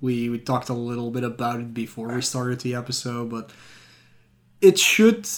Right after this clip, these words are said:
be Beam Software that developed it for sure. Um, and even though everybody says it's published by L J N, before you even start up the game, it says Acclaim.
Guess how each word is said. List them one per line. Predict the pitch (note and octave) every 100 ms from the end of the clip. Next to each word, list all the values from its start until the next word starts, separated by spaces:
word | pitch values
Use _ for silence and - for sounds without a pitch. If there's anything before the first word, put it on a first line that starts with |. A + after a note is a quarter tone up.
| - - _ _ _ _ -
be | C#3 D#3+ D#3+ D#3+
Beam | B2+ D#3+ D#3+
Software | D3 D3 C#3+ C#3+ D3+ C#3
that | C3 C3
developed | A#2 A2 A2+ A#2 A#2
it | A#2+
for | - A2+ G2+
sure. | - B2 A#2 A#2 A#2 - - - -
Um, | G#2+ G#2 G2+ G2+ G2+ - - -
and | B2+ B2 A#2 A#2 - _ _ _ _ -
even | F3 E3+ E3+ D3
though | D3+ D#3 D3+ D3+
everybody | C#3+ D3 C#3+ C#3
says | C3 - C3+ C3
it's | C3 C3 -
published | - B2+ C3 C#3 C3+ -
by | C3 C3
L | B2+ B2+
J | B2+ B2+ A#2+
N, | A#2+ A#2+ B2 B2 - C3
before | C3 C#3 C#3
you | C3+ C3
even | B2+ B2+ A#2
start | A2+ - B2 B2
up | B2 B2
the | B2
game, | A#2+ B2 A#2+
it | A2+
says | - A#2 A2+
Acclaim. | A2 B2+ A#2+ B2 B2